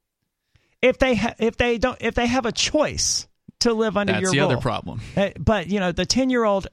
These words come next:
Speaker 1: doesn't. They're born in, they didn't ask to be born, Mark. You created them against their will. And I realize a lot of people struggle with this concept, but not a single person who ever existed asked to be conceived and brought into this world. Uh, you,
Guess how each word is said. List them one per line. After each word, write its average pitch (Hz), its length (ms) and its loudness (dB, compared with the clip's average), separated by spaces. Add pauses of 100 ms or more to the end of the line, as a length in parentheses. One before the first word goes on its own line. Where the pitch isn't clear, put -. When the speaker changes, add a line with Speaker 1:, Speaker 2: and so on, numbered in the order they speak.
(100)
Speaker 1:
doesn't. 190 380 0
They're 180 140 0
born 240 200 -2
in, 233 140 -2
they 202 140 -2
didn't 311 180 -2
ask 339 300 0
to 285 100 0
be 262 120 -2
born, 262 280 2
Mark. 165 320 -2
You 269 160 0
created 277 400 -2
them 240 140 0
against 233 300 -2
their 220 100 0
will. 226 200 0
And 170 100 -2
I 170 60 2
realize 240 460 2
a 180 60 -2
lot 226 240 2
of 220 80 -4
people 254 200 -2
struggle 262 380 0
with 185 120 -6
this 196 160 -2
concept, 214 420 -2
but 180 100 -2
not 240 220 0
a 196 120 -2
single 294 540 0
person 240 380 -2
who 170 180 -2
ever 262 300 -2
existed 233 680 -2 (500)
asked 247 400 2
to 247 100 0
be 214 220 -2
conceived 202 520 -2
and 185 120 -2
brought 190 240 0
into 175 240 -2
this 175 280 -2
world. 147 400 -2 (440)
Uh, 220 60 0
you, 196 380 -4